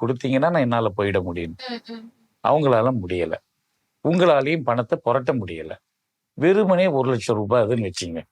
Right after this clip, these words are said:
Speaker 2: ம், ம்.
Speaker 1: அவர் ஒரு லட்ச ரூபா கொடுத்தா நீங்க வெளியே போயிட தயாரா இருக்கீங்க.
Speaker 2: கண்டிப்பா.
Speaker 1: ஆனா அவங்க ரொம்ப நல்லவங்க, பணத்தை செலவு பண்ணிட்டாங்க, அது உங்களுக்கே தெரியுது, டிரான்ஸ்பரண்டா தெரியுது.
Speaker 2: ம்.
Speaker 1: அந்த அம்மாவால வேற எங்கேயும் கடன் வாங்கி தர முடியாது, வேற ஒருத்தர் வர தயாரா இல்ல, உங்களாலையும் ஒரு லட்ச ரூபா புரட்ட முடியாது.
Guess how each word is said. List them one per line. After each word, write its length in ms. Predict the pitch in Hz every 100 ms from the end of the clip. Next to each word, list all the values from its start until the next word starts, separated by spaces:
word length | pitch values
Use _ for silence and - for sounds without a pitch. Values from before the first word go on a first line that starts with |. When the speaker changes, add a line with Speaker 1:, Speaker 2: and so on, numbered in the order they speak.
| _ _
Speaker 2:
ம், 80 | 240
ம். 220 | 233 -
Speaker 1:
அவர் 160 | - 160
ஒரு 80 | 160
லட்ச 140 | 170 190
ரூபா 100 | 208
கொடுத்தா 180 | 190 208
நீங்க 120 | 185
வெளியே 160 | 175 151
போயிட 140 | 143 107
தயாரா 220 | 123 120 107
இருக்கீங்க. 300 | 87 85 82 226
Speaker 2:
கண்டிப்பா. 240 | 233 233 _ _ _ -
Speaker 1:
ஆனா 100 | 233
அவங்க 140 | 254 208
ரொம்ப 140 | 220 226
நல்லவங்க, 360 | 185 208 190 143 113
பணத்தை 220 | 170 202 -
செலவு 240 | 165 226 190
பண்ணிட்டாங்க, 320 | 160 131 104 101
அது 120 | 123
உங்களுக்கே 300 | 143 147 160 131
தெரியுது, 260 | 139 147 98 -
டிரான்ஸ்பரண்டா 560 | 131 127 - 147 143 131
தெரியுது. 260 | 120 113 90
Speaker 2:
ம். 300 | _ _ - _ _ _ _ -
Speaker 1:
அந்த 100 | 180 202
அம்மாவால 300 | 226 220 196
வேற 100 | 170
எங்கேயும் 200 | 185 165
கடன் 180 | 151 165
வாங்கி 160 | 156 135 131
தர 100 | 127
முடியாது, 260 | 117 95 87 _ - - - 135
வேற 200 | 202 226 214
ஒருத்தர் 280 | 175 139 196 175
வர 140 | 151 131
தயாரா 260 | 127 120 104 90
இல்ல, 100 | 85 - _ _ _ 233 -
உங்களாலையும் 520 | 160 180 175 147 185 160
ஒரு 80 | 131
லட்ச 160 | 104
ரூபா 120 | 127 113
புரட்ட 200 | 113 104
முடியாது. 260 | 92 80 78